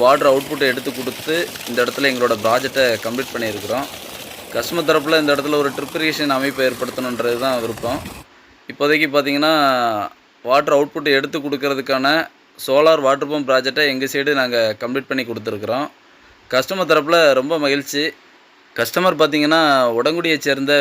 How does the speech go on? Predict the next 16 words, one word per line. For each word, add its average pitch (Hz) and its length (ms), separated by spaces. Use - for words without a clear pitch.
மிஸ்டர் 120 420
மனோகரன் 151 440
அப்படின்ற 120 360
வாடிக்கையாளருக்காக 123 720
தான் 131 120
இந்த 117 120
இடத்துல 120 220
மூணு 143 200
ஹெச்பி 135 300
சோலார் 123 360
வாட்டர் 117 240
பம்ப் 117 200
இன்ஸ்டாலேஷன் 110 460
பண்ணி 107 180
கொடுத்துருக்குறோம். 101 540
உடங்குடி 170 400